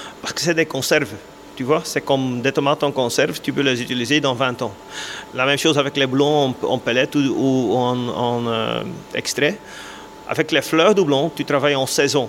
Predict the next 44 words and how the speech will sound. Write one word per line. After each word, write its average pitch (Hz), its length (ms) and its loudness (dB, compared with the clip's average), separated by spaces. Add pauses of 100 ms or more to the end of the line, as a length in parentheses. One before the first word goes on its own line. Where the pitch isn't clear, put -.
(160)
Ça - 180 -6
veut 117 100 -4
dire 165 220 2
que 143 80 -2
tu 131 140 0
as 131 80 2
décidé 143 680 2 (220)
avec 147 240 -4
la 156 80 4
récolte 135 560 0 (480)
combien 135 400 2
de 135 100 0
bières 135 360 2 (340)
avec 113 220 -6
cette 151 240 2
sorte - 340 -2
de 123 100 0
houblon 127 280 -2 (220)
que 131 80 0
tu 123 160 0
vas 131 160 2
faire. 180 280 0 (480)
Si 143 200 0
tu 147 100 0
as 127 240 2 (160)
neuf 135 240 2
variétés 135 460 2
comme 123 240 0
nous, 185 260 4 (160)
tu 131 100 0
dois 113 200 0 (240)
te 135 80 -2
décider 120 580 0
sur 135 280 -4
différentes 120 520 0
bières 127 320 2 (380)
combien 127 480 0
tu 156 160 0
vas 123 120 0
fabriquer 113 440 0
dans 123 180 -2
l'année 120 300 0
qui 135 180 0
vient, 135 240 -2